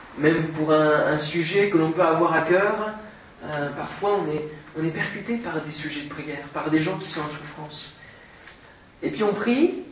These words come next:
dans un élan parce qu'on est touché dans notre cœur,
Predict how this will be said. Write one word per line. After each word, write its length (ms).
dans 240
un 100
élan 320
parce 200
qu'on 140
est 80
touché 360
dans 100
notre 240
cœur, 280